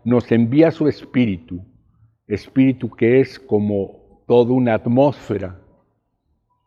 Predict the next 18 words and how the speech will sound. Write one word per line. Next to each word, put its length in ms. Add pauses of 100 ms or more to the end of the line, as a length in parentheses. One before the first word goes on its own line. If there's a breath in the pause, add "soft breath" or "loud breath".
(180)
Estamos 440
rodeados 840
de 100
la 80
atmósfera 680
del 180
aire, 540 (1000 soft breath)
que 80 (220)
no 240
mucho 680
vemos 580
ni 140
sentimos, 1000 (480 soft breath)
pero 220
es 140
indispensable 920
para 300
respirar. 920